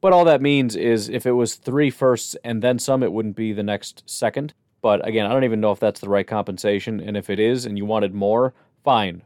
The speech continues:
Three firsts and a twenty twenty-three second. As far as players, I mean, they, they've got a bunch of, like, decent sort of, like, number two-ish wide receivers. I mean, we already pulled Funchess, which is, it's kinda like that.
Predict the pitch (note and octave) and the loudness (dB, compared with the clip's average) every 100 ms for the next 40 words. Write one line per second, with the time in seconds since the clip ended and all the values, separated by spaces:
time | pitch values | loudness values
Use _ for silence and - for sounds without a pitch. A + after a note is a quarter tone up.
0 | _ _ _ _ B2 D3 C3+ C3 C3+ - | _ _ _ _ 0 0 2 2 0 0
1 | - G#2 G2 B2+ A#2+ A2 A#2 G2+ A#2 A2+ | -6 -4 -4 -2 -4 -2 -4 -4 -4 -6
2 | - F#2+ - E2+ _ _ _ _ _ _ | -4 -6 -8 -18 _ _ _ _ _ _
3 | _ - B2 - C#3 C3 - - C3 C3+ | _ -14 -6 2 4 4 0 -8 0 4
4 | D3 D3+ C3+ - - - C#3+ C3 B2+ B2 | 4 4 2 -4 -14 -12 -6 -2 0 0
5 | A#2+ C3+ B2 E3 A3+ F#3+ B2 C3+ C#3+ - | -2 -2 -2 2 2 2 2 0 0 -2
6 | B2 A2+ G2 - _ _ _ _ - A#2 | 0 0 0 -12 _ _ _ _ -2 -2
7 | G#2+ G#2 C3 D3+ D3 D3+ C3+ - - _ | -2 -6 -2 0 0 0 -2 -4 -18 _
8 | _ _ _ _ _ _ _ _ _ _ | _ _ _ _ _ _ _ _ _ _
9 | _ _ - - - - D3+ C#3 C3 A2 | _ _ -10 -8 -6 -2 2 4 2 2
10 | A#2 A2+ - B2 A#2+ A2+ - C3 C3 A2+ | 0 -2 -4 -2 -2 -2 -4 0 0 0
11 | B2 B2 A#2 G#2+ B2 B2 C3+ A#2+ - _ | 0 0 0 -4 -4 -4 -4 -8 -14 _
12 | _ - A2 A#2 C3+ B2 - B2 G#2+ - | _ -6 -2 2 4 2 0 0 0 -2
13 | A#2 G#2+ G2 - - G#2+ G#2 F#2+ G#2+ - | -2 -2 -6 -6 -10 -8 -8 -10 -12 -14
14 | - C3+ B2 A2 G2 G2+ G#2+ B2 | -6 -2 2 0 0 -2 -2 -4